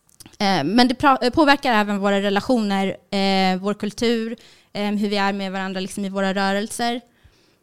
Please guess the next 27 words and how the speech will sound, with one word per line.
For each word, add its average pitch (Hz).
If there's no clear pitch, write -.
Och, -
eh, 196
ja, 214
det, 196
det 202
citatet, 202
så 190
"Fuck 208
the 208
police 196
means 190
we 196
don't 190
act -
like 185
cops -
to -
each -
other." 131
Så 208
att -
det 190
liksom 208
handlar 214
inte 202
bara 214
om, 196